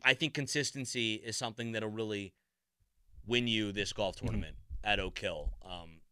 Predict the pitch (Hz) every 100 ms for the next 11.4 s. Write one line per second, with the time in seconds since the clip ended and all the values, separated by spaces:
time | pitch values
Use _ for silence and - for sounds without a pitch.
0 | _ _ 131 127 135 127 131 127 117 110
1 | 95 90 - - - - _ 123 170 247
2 | 190 78 - - 147 160 180 175 175 -
3 | 165 147 139 131 135 110 104 101 _ _
4 | _ - 131 123 143 - 143 - 143 139
5 | _ _ _ _ _ - 131 123 117 113
6 | _ _ _ _ - 143 127 139 135 127
7 | 139 127 123 117 - _ _ - 131 120
8 | 123 120 107 123 123 123 - _ - 123
9 | 110 127 117 113 107 113 - 113 123 123
10 | 117 113 107 104 - 107 110 104 113 120
11 | 117 101 98